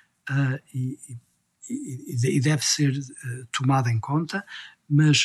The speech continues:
ah, a resposta no sentido científico não a temos, é evidente. Ah, e, e, e nem sequer sabemos quando, quando será possível ter, mas é possível fazer hipóteses sobre aquilo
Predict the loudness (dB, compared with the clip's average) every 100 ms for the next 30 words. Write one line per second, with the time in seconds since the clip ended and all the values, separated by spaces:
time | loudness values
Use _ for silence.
0 | -2 -8 -6 -4 0 0 0 -2 -2 -2
1 | -8 -8 _ _ _ _ 0 4 2 2
2 | 0 2 2 2 0 0 2 2 2 0
3 | 0 -6 -10 -10 -12 -18 _ -20 -20 -20
4 | -20 _ -2 -2 -4 _ _ -6 -4 -6
5 | -6 -6 -4 2 4 4 2 0 0 0
6 | 0 0 -4 _ -20 _ _ _ _ -2
7 | 0 4 4 4 2 2 2 0 2 2
8 | 2 0 0 0 -2 0 0 0 0 0
9 | -2 _ _ -2 0 2 0 0 -2 0
10 | 2 2 0 -8 -10 -14